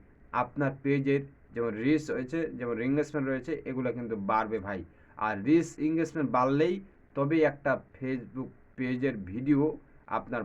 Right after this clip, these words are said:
ভাইরাল হওয়ার সম্ভাবনা থাকে। আর ভাইরাল হলেই আপনি পেয়ে যেতে পারেন কনটেন্ট মনিটাইজেশন।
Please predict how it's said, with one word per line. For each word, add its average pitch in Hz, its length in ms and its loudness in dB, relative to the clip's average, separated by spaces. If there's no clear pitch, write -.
ভাইরাল 120 320 0
হওয়ার 123 220 -2
সম্ভাবনা 110 340 -6
থাকে। 101 200 -10
আর 113 80 -4
ভাইরাল 135 380 -2
হলেই 180 220 -2
আপনি 120 260 -4
পেয়ে 139 180 0
যেতে - 140 -10
পারেন 135 240 -4
কনটেন্ট 123 380 -4
মনিটাইজেশন। 110 500 -6